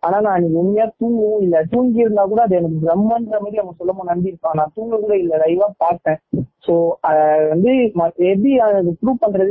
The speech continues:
தெரியல மத்தவங்க கிட்ட. ஆனா எனக்கு தெரிஞ்ச வரைக்கும் ஹண்ட்ரட் பர்சன்டேஜ் நான் என் கண்ணால பார்த்தேன். பார்த்து அதை ரியலைஸ் பண்ணேன். இப்போ வரைக்குமே எனக்கு அந்த பயம் இருந்துட்டு இருக்கு. இது வந்து ரீசென்ட்,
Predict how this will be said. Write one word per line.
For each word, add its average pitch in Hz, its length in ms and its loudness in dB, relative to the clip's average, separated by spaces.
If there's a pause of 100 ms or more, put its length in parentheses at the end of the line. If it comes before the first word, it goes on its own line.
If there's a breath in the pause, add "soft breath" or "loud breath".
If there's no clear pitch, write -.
தெரியல 190 220 0
மத்தவங்க 165 280 -2
கிட்ட. 165 360 0
ஆனா 175 160 -2
எனக்கு 202 600 -2
தெரிஞ்ச 226 140 0
வரைக்கும் 226 320 0
ஹண்ட்ரட் 190 320 0
பர்சன்டேஜ் 220 320 -2
நான் 175 140 0
என் 156 240 0
கண்ணால 170 320 0
பார்த்தேன். 151 300 -6 (1040)
பார்த்து 214 540 0
அதை 156 220 2
ரியலைஸ் 214 380 2 (120)
பண்ணேன். 156 220 0 (760)
இப்போ 226 280 2
வரைக்குமே 240 160 2
எனக்கு 262 200 2
அந்த 175 160 2
பயம் 185 320 2
இருந்துட்டு 185 200 2
இருக்கு. 170 320 -4
இது 240 240 2
வந்து 247 220 0
ரீசென்ட், 226 540 -4